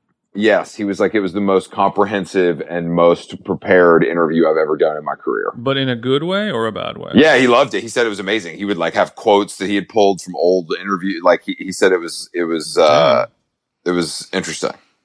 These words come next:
Speaker 2: Damn. I mean, I guess Brett might be a good writer after all. Who knows?
Speaker 1: I, I, I mean,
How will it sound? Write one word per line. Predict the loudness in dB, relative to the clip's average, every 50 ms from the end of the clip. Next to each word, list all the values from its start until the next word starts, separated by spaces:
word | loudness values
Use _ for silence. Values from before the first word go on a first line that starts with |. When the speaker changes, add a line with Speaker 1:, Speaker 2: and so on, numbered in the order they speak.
| _ _ _ _ -20 _ _ _ _ _ _ -20 -20
Speaker 2:
Damn. | -14 -10 -8 -8 -6 -6 -8 -10 -10
I | -8 -6
mean, | -4 -2 -2 -2 -2 -4 -6 -10 -14 -18 -20 -20 -20 -20 -20 -20 -20 -20 _ _ _ -16
I | -14
guess | -10 -8 -8 -8 -10 -12 -20 -20 -20 _ _ _ _
Brett | -20 -20 -16 -12 -6 -4 -2 -2 -2 -2
might | -2 -4 -4 -4 -4
be | -4 -6 -6
a | -4
good | -6 -6 -8
writer | -6 -4 -6 -4 -2 -2
after | -4 -4 -4 -8 -10 -10
all. | -10 -8
Who | -10 -10
knows? | -10 -10 -10 -12 -14 -18 -20 -20 _ _ _ _ _ _ _ _ _ _ _ _ _ _ -4 0
Speaker 1:
I, | 2 4 4
I, | 4 4 4 4 4 4 4 2 -2 -6 _ -8 -6 -4
I | -4
mean, | -4 -4 -4 -4 -6 -8 -12